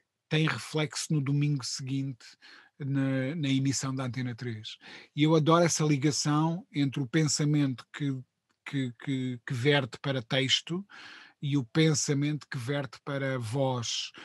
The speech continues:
num, num, num programa. Porque eu vejo, faz tudo parte da mesma coisa. Hum, e eu sempre disse que há coisas sobre a, sobre as quais eu falo em rádio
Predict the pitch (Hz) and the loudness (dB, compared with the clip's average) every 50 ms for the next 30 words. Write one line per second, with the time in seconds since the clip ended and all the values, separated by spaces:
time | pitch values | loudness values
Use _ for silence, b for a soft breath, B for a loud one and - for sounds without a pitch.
0 | B B B B - 139 135 131 131 127 139 190 196 147 135 127 123 123 123 123 | B B B B 0 2 4 4 4 2 0 -2 -2 0 2 2 2 0 -2 -4
1 | 131 131 131 135 127 - 139 131 127 123 117 117 117 113 - - - 165 147 170 | -4 -4 -2 -2 -2 -2 -4 -4 -2 -2 -2 -4 -4 -6 -8 -4 -2 0 2 2
2 | 185 160 151 156 156 - B B B B B B B _ _ _ _ _ _ - | 2 2 2 -2 -6 -10 B B B B B B B _ _ _ _ _ _ -2
3 | - 170 - - - - 196 202 170 151 - - 185 180 170 - - 165 156 151 | 0 2 2 2 2 6 4 4 4 4 4 6 6 6 6 4 2 2 4 4
4 | 151 151 123 127 143 127 - - 135 123 120 113 104 110 117 117 B B B B | 4 2 2 0 -2 -2 -2 -6 -6 -6 -6 -6 -8 -10 -12 -14 B B B B
5 | B B B _ 131 131 127 127 120 117 117 117 117 117 113 b b b b b | B B B _ -8 -8 -6 -4 -4 -4 -4 -4 -4 -6 -8 b b b b b
6 | b _ _ _ _ _ 156 175 160 - - 220 208 190 180 143 143 180 202 - | b _ _ _ _ _ 6 6 8 8 6 6 6 6 4 4 4 4 4 4
7 | - - - - 156 147 135 123 117 110 B B B B B B B B B - | 2 -2 0 4 6 6 6 6 4 0 B B B B B B B B B -2
8 | 151 151 - _ - 202 226 226 185 190 208 180 - - 190 180 190 180 - _ | -2 -2 0 _ 10 10 12 12 10 8 6 4 6 6 6 6 6 4 2 _
9 | _ _ _ _ _ _ _ _ - - - - 170 180 175 - - - 175 170 | _ _ _ _ _ _ _ _ -10 -2 2 4 4 4 4 2 4 6 6 6
10 | 156 139 151 160 - - - 185 180 175 175 175 170 156 139 139 160 165 151 143 | 8 8 6 4 4 4 6 6 8 8 8 8 6 6 4 6 4 6 6 4
11 | 143 120 | 2 0